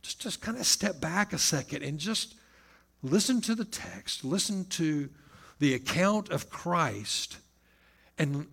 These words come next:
and see the depths of, like what we sang about, the depths of his love and what he's done for us.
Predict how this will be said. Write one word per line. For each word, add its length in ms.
and 160
see 800
the 180
depths 680
of, 180
like 180
what 160
we 100
sang 360
about, 280
the 100
depths 540
of 300
his 440
love 520
and 160
what 160
he's 260
done 540
for 320
us. 560